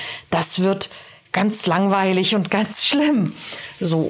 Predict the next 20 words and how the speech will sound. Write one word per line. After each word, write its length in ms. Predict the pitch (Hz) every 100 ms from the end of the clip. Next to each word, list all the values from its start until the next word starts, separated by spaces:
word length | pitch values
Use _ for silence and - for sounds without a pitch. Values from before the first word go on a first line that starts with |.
| -
ungefähr 480 | - 202 175 175 -
in 80 | 160
der 160 | 156
Art. 280 | 98 135 - -
Es 160 | -
gibt 240 | 294 - 269
eine 100 | 247
Menge 360 | 233 311 330
Gründe, 520 | - - 226 240 185
warum 480 | 165 160 196 226 202
wir 180 | 190 190
uns 280 | 180 165 -
möglicherweise 840 | 180 185 180 190 160 156 165 196
tatsächlich 640 | - 202 - - - 202 -
boykottieren. 760 | 202 202 214 214 339 370 190 165
Also 360 | 170 170 170 - - - - - - - -
es 160 | - -
könnte 600 | 180 180 226 302 349 359 -
sein, 540 | 175 160 156 175 247 440 - - _
und 380 | 165 165 160